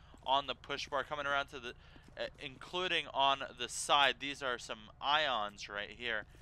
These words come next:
And coming around, same thing on this side for that intersection lighting. And of course, that wig-wagging effect in the, uh,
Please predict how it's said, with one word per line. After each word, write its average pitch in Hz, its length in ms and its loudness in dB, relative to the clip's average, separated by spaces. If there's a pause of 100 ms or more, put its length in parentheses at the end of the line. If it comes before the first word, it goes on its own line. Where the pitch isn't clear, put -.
(580)
And 117 140 -8
coming 123 220 -8
around, 117 220 0
same 131 280 0
thing 131 360 -8
on 113 360 -2 (260)
this 131 180 0
side 113 460 2
for 131 120 -10
that 110 240 0
intersection 131 640 -4
lighting. 117 340 -2
And 139 140 -2
of 120 180 -10
course, 151 420 -2 (300)
that 123 340 8
wig-wagging 143 680 4
effect 139 680 2 (680)
in 165 280 0 (380)
the, 135 400 -2 (360)
uh, 123 300 6